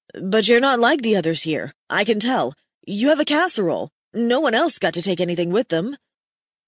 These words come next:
"That's how it works. You're human. When humans die, they come here to be processed. Trust me,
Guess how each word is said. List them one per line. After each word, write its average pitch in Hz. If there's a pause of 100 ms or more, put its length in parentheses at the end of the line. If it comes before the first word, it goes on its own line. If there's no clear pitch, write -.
(640)
"That's 302
how 302
it 247
works. - (160)
You're 226
human. 170 (340)
When 330
humans 226
die, 160
they 233
come 240
here 202
to 226
be 240
processed. - (320)
Trust -
me, 64